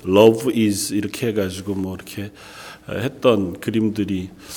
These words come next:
뭐 신문이나 이런 데 났었던 기억이 있습니다. 사랑이란 뭐 아니면, 어, 삶은 뭐 이렇게 해가지고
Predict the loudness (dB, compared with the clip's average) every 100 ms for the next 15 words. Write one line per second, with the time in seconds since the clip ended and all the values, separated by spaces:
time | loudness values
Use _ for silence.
0 | -16 -14 -10 0 4 6 4 2 2 -2
1 | -4 -6 -6 -6 -6 -6 -8 -8 -8 -8
2 | -8 -10 -12 -14 -16 -18 -12 0 4 6
3 | 6 4 2 -8 -16 -14 -14 -12 -14 -14
4 | -16 -18 -20 -20 -20 -20 -20 -20 -16 -10
5 | -6 -2 0 4 4 2 -4 -16 -14 -10
6 | -10 -12 -8 -6 -6 -10 -12 -14 -16